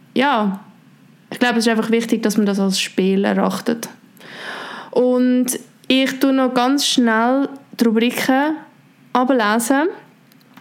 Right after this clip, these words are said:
Vielleicht hilft das jemandem als eine kleine Auflistung oder Inspo. Mir hat er gesagt, Materielles, Beziehung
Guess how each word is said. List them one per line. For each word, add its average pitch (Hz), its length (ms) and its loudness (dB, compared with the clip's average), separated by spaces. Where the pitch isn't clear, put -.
Vielleicht 233 340 0
hilft 262 280 0
das 240 240 0
jemandem 254 680 0
als 220 260 0
eine 214 160 2
kleine 208 340 0
Auflistung 247 600 0
oder 202 180 0
Inspo. 254 760 0
Mir 262 260 2
hat 254 140 2
er 226 60 0
gesagt, 226 500 0
Materielles, 233 1040 0
Beziehung 226 640 0